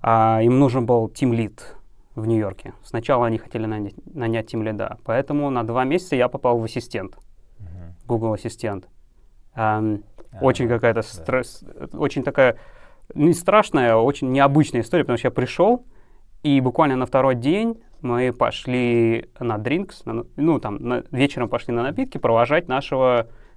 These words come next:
Speaker 1: принципал-инженера,
Speaker 2: Мгм.
Speaker 1: который уходил из. Через неделю мы проводили нашего синьор-менеджера,
Speaker 2: О.
Speaker 1: через две недели мы проводили менеджера.
Speaker 2: О, страшно.
Speaker 1: Да, и
Speaker 2: <laughs>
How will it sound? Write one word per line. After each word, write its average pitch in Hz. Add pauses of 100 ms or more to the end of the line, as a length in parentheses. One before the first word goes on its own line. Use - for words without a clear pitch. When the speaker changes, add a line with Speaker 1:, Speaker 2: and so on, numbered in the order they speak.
(120)
Speaker 1:
принципал-инженера, 120 (240)
Speaker 2:
Мгм. - (220)
Speaker 1:
который 127
уходил 120
из. 107 (300)
Через 113
неделю 127
мы 127
проводили 120
нашего 110
синьор-менеджера, 135 (380)
Speaker 2:
О. -
Speaker 1:
через 127
две 135
недели 123
мы 120
проводили 120
менеджера. 143 (200)
Speaker 2:
О, 110
страшно. 104
Speaker 1:
Да, 143
и 127
Speaker 2:
<laughs> 139